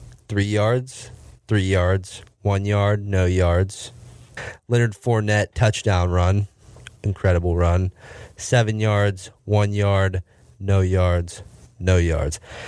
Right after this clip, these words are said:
That was the Bucs game for a large majority of the first half on first and second downs. This is Bucs games on third down during that period of time.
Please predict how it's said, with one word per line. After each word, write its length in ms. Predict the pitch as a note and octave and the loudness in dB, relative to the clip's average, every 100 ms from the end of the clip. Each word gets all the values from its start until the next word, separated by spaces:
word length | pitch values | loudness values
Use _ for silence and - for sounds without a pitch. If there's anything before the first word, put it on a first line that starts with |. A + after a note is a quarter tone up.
| - _ | -18 _
That 120 | A#2+ D3+ | -2 -2
was 140 | C#3 | 0
the 100 | C3 | -2
Bucs 380 | G#2+ B2+ - - | 0 -2 -2 -4
game 300 | A#2+ A#2 G#2+ | 0 2 0
for 340 | - - G#2+ | -6 -4 0
a 160 | F#2 G#2 | 2 0
large 480 | F#2+ G2 G#2+ G2+ F#2+ | -2 0 2 0 -2
majority 600 | G2 F2 G2 G2+ G2 F#2 | -6 -2 2 2 2 0
of 140 | F2 | -2
the 60 | F2+ | -2
first 380 | - A2 G2 - | 0 2 2 0
half 380 | G2+ F#2+ F2+ F2+ | 0 0 0 -2
on 180 | F#2+ | -4
first 580 | F2+ - C3 C3 A#2 - | -4 -6 0 0 0 -2
and 180 | G#2+ G2+ | -2 -2
second 400 | - G#2+ G2+ F2 | 2 0 0 -2
downs. 420 | F#2+ F#2 D#2 F2 - - - - | 0 0 -2 -6 -12 -12 -10 -2
This 160 | C3 | 0
is 120 | D3+ A2 | 0 -2
Bucs 360 | C3 B2+ - | 0 0 -2
games 340 | - A#2+ A2 G2+ | -2 0 0 0
on 180 | F#2+ | -2
third 300 | F2+ G2 F#2 | 0 0 0
down 280 | E2 E2 F2 | 0 0 0
during 240 | F2 E2+ F2 | 2 2 2
that 180 | D#2+ | 0
period 220 | F#2 F2+ E2 | 0 0 0
of 80 | |
time. 340 | - E2+ D#2+ | 0 0 2